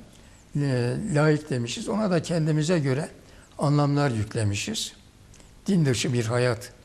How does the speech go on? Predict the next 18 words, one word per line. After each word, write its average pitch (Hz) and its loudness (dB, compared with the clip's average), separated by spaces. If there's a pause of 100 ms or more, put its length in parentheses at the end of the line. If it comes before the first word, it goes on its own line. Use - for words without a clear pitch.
(340)
diye 113 4
düşünmüşüz. 107 -4 (500)
Halbuki 160 0 (1600)
menşe 120 2
ülkelerde 110 2
yani 107 2
kiliseli 123 -2 (580)
ülkelerde 120 0 (840)
laikler 127 2 (120)
di-, 226 -6 (240)
din 135 2
dışı 131 -2
kabul 135 2
edilmiyor. 135 0
Dindar 208 2
insanlar 110 -2
onlar 95 -6
da. - -16